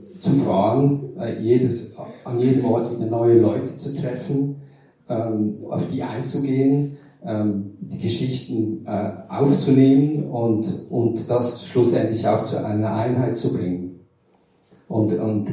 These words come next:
deshalb ist wie so das Gan-, das Gesamte, das, äh, das, das miteinander und ineinander funktioniert. Das finde ich auch, ist wirklich die ganz große Qualität.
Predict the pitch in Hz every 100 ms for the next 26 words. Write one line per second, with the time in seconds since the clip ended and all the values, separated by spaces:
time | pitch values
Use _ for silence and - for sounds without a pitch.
0 | - 117 120 120 - - 117 123 131 113
1 | - - - - - - - 113 127 -
2 | - - 110 107 113 131 123 107 107 104
3 | - 110 107 104 98 107 101 - 95 104
4 | 107 - - - - 123 120 110 110 123
5 | 123 123 120 117 135 127 117 117 117 -
6 | - - - 101 107 104 - - - -
7 | _ _ _ _ _ _ - 123 - -
8 | 135 - - 117 120 113 - 120 117 110
9 | 110 120 120 - 123 117 110 98 98 95
10 | 98 104 104